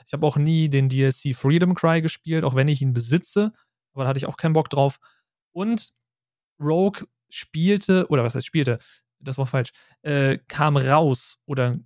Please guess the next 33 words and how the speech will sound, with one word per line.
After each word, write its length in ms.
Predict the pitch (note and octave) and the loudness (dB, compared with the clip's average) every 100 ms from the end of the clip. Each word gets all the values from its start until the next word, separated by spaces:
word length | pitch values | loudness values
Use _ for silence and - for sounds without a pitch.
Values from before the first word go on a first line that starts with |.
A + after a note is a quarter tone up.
| _ | _
kam 380 | - B2+ B2+ - _ - | -6 -4 -4 -8 _ -8
kurz 260 | D3 C#3 | -6 -4
davor 540 | - - - D3+ F3+ D3+ | -6 -6 0 2 2 2
raus, 500 | C#3+ D3 C#3+ - - | 2 2 -2 -8 -4
äh, 280 | D3+ C#3 C3+ | -2 0 -2
zu 220 | - F#3+ | -2 2
Unity. 680 | D#3 F3 B3 E3 - A2+ B2 _ _ _ | 4 4 2 0 -4 -8 -10 _ _ _
Und 160 | - C#3 | -6 0
Unity 400 | D3+ A3+ G3+ E3 | 2 2 2 2
war 140 | D3+ | 4
ja 120 | D3 C#3 | 4 4
damals, 800 | C3+ F3 F3+ C3 C3+ E3 - - _ _ | 4 4 4 2 0 -2 -8 -20 _ _
damals 420 | - C#3 C#3 D3 - - - _ | -10 -2 -2 -2 -6 -20 -20 _
der 160 | D3+ D3 | -4 0
Next-Gen-Titel 920 | D3+ C3+ - - D#3 F3 - E3+ E3+ | 0 -2 -6 0 2 2 0 2 2
für 160 | D3+ D#3+ | 2 0
die 100 | D3+ | 0
PlayStation 600 | D3+ D#3 - D3 C#3 C#3 | 0 0 0 0 0 -2
vier. 280 | - F#3+ D3 | 0 2 2
Und 80 | B2 | 0
ich 140 | - | 0
habe 160 | C#3 C#3+ | 0 0
stattdessen 400 | - C#3 C#3 C#3+ | 0 0 0 0
lieber 240 | C3+ C3+ | 2 2
den 260 | B2+ D3 D#3 | 2 2 2
gespielt, 440 | C3 - - - | -2 -6 -10 -8
weil 120 | B2 | -6
der 220 | B2 C3 | 0 0
eben 340 | C#3 C3+ C3+ B2+ | 2 0 0 2
wirkliche 380 | C#3+ - C#3 C3 | 2 0 -2 2
Neuerungen 400 | B2+ D3+ C3 A#2+ | 4 4 2 -2
mitgebracht 460 | A#2 C3 B2+ B2+ | -4 -6 -6 -6
hat. 160 | - | -10